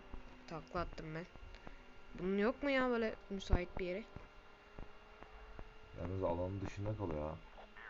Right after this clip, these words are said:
Speaker 1: Daha temin alanın içindeydi. Daralmıştır. Oha, ben çok dışındayım. Abi boş yer ya.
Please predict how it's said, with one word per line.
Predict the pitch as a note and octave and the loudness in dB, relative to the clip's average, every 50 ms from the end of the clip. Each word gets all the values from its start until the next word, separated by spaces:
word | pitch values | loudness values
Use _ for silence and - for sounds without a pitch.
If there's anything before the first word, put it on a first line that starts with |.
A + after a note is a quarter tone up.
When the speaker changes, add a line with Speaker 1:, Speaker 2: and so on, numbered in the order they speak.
| - - - - - - - | -12 -10 -8 -8 -8 -4 -2
Speaker 1:
Daha | F3 E3+ E3+ | -2 -2 -2
temin | - F3+ F#3 F#3 | -2 0 0 0
alanın | F3+ F3 E3+ F3 F3+ F3+ | 0 0 0 0 -2 -2
içindeydi. | F3 - - F3+ F3+ F3+ F3 D#3+ D#3 D#3 - - - - - - - - - - | -2 -2 -2 -2 0 0 0 -2 -4 -6 -8 -10 -10 -10 -10 -12 -14 -14 -10 -6
Daralmıştır. | E3 E3 E3 D#3+ D#3+ E3 F3+ F3 - - - - - - - - - - - | -4 -2 -2 -2 -2 -2 -4 -4 -6 -6 -6 -6 -6 -6 -6 -8 -8 -6 -2
Oha, | D#3+ D#3+ E3 E3 F3+ F3 E3+ | 0 0 0 2 2 0 2
ben | E3 D#3+ | 6 6
çok | - F3 E3 - - | 6 6 4 -4 -4
dışındayım. | - - - E3 E3 E3 D#3 D#3 - - - - - - - - - - - - - - - - - - - - - - - - - - - - - - - - - - - - - - - - - - - - - - - - - - - - - - - - - - - - - - - - - - - - - - - - - - - - - - | -6 -4 -4 -6 -6 -6 -4 -4 -6 -6 -6 -16 -16 -16 -16 -16 -12 -8 -8 -8 -8 -8 -12 -12 -10 -10 -12 -14 -14 -16 -18 -18 -18 -18 -18 -18 -18 -18 -18 -18 -20 -18 -18 -18 -16 -18 -18 -18 -18 -18 -18 -18 -18 -18 -18 -18 -18 -18 -18 -18 -16 -16 -16 -16 -18 -18 -18 -18 -18 -18 -18 -16 -16 -14 -14 -14 -14 -14 -14 -16 -16 -16 -16 -12 -6 0
Abi | F3+ F3+ F3+ F3 F3 | 2 2 2 4 4
boş | F#3 F#3 F#3 F#3 - - | 6 6 6 4 2 -2
yer | F3 D#3 | -2 -2
ya. | D3+ D3+ D3 D3+ | -2 -4 -4 -4